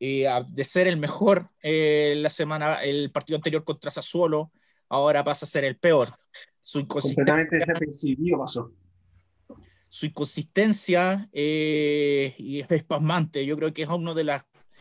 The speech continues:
Speaker 1: cosas que más le criticamos a Leao, es que es demasiado inconsistente. Un partido te puede ser el mejor y un partido te puede ser el peor. Y si hay algo que detesto yo, son los jugadores inconsistentes e irregulares.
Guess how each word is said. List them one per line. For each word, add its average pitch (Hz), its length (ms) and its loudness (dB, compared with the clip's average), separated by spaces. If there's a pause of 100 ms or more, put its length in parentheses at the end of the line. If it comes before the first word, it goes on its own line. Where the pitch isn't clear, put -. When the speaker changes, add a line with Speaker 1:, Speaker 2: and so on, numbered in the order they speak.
(180)
Speaker 1:
cosas - 240 -6
que 160 120 0
más 165 140 0
le 175 120 0
criticamos 165 480 -2
a 156 80 -4
Leao, 170 280 4
es 165 60 -2
que 156 100 -10
es - 60 -12
demasiado 156 420 -2
inconsistente. 156 600 -6
Un - 100 -4
partido 180 480 0
te 165 100 0
puede 170 200 2
ser 180 180 -4
el 170 80 -8
mejor 180 400 0 (380)
y 156 60 0
un 160 120 0
partido 165 400 2
te 151 100 2
puede 165 200 4
ser 160 180 -2
el 139 140 -4
peor. 131 400 2 (440)
Y 226 180 -4
si 135 160 -4
hay 156 120 4
algo 180 240 4
que 147 120 -2
detesto 170 500 0
yo, 147 260 0 (120)
son 151 260 -2
los - 80 -10
jugadores 147 500 4
inconsistentes 190 1160 -2
e 139 80 -4
irregulares. 123 920 -2